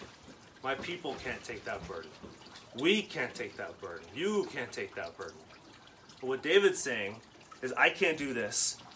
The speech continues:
Christ saying, "I've done this. I was one who was rendered an iniquity worker. I was one whose sin was placed on my shoulders. I was one who was pushed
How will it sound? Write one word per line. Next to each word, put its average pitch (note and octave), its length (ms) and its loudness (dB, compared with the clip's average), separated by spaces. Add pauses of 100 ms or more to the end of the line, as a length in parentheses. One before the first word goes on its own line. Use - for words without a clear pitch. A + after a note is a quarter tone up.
(160)
Christ F#3 360 8
saying, G2+ 420 -2 (300)
"I've B2 340 4
done B2 280 2
this. - 480 0 (540)
I B2 140 6
was D#3 460 8
one A#2+ 460 -4 (360)
who B2+ 100 -2
was E3+ 520 8
rendered G2 500 -2 (600)
an A#2+ 100 -4
iniquity G#2+ 460 -6
worker. E2 420 -12 (240)
I A#2 120 0
was F3 460 6
one B2 340 -2 (360)
whose D3 180 -2
sin D#3+ 460 4
was G3+ 320 8
placed - 580 -4 (320)
on A#2 140 -4
my A2+ 140 -2
shoulders. - 720 -4 (440)
I A#2+ 140 2
was D#3+ 320 6
one D3 220 -4
who C3+ 80 -6
was C#3+ 140 -4
pushed - 640 6